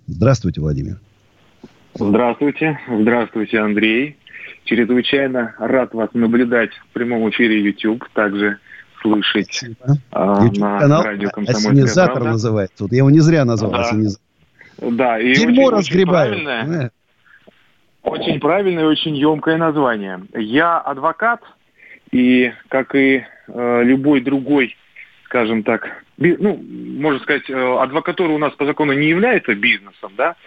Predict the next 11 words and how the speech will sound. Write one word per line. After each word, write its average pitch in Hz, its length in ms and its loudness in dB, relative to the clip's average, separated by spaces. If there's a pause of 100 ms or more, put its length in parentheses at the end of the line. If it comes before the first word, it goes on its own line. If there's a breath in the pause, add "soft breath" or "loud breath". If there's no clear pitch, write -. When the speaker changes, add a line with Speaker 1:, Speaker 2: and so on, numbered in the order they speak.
(180 loud breath)
Speaker 2:
но 127 100 -2
так 185 220 -2
или 160 140 2
иначе, 196 360 0
те 151 180 0
действия 135 580 0
и 127 140 -2
те 160 160 -2
механизмы, 147 720 -2 (320 loud breath)
и 123 200 2
тот 165 240 -2